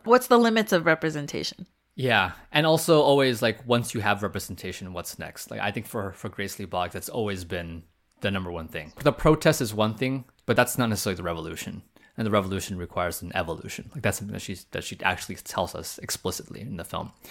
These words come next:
Speaker 2: In, like, moments of transition and moments of political change is possible. And we're going through that right now with Biden as president-elect. Like, what is the world that we want to imagine now? And how are we gonna work on it? And it's gonna be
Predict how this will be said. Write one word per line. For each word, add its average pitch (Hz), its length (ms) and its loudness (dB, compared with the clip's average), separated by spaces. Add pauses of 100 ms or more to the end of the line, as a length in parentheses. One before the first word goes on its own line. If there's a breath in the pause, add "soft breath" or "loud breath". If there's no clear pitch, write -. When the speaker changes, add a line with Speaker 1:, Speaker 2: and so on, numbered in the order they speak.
(380 loud breath)
Speaker 2:
In, 147 160 4
like, 135 200 2
moments 143 300 6
of 120 120 2
transition 101 500 0
and 90 120 -2
moments 101 340 0
of 87 320 -4
political 107 340 0
change 87 300 -6
is 82 100 -12
possible. 82 640 -6 (280 loud breath)
And 147 120 6
we're 151 60 8
going 160 200 8
through 131 100 -2
that 110 120 0
right 104 140 0
now 90 360 -2
with 98 100 -10 (200)
Biden 85 360 -2
as 80 180 -10
president-elect. 85 920 -8
Like, - 140 -12 (100)
what 160 160 8
is 156 80 6
the 143 80 4
world 131 180 4
that 117 60 2
we 117 100 2
want 104 300 2
to 110 140 -4
imagine 92 480 -6
now? - 280 -12 (360 soft breath)
And - 100 -16
how 92 180 -6
are 90 40 -6
we 85 140 -12
gonna 82 160 -12
work 82 240 -12
on 85 100 -10
it? 82 100 -14
And 95 140 -8
it's 87 100 -10
gonna 107 140 -2
be 95 300 -6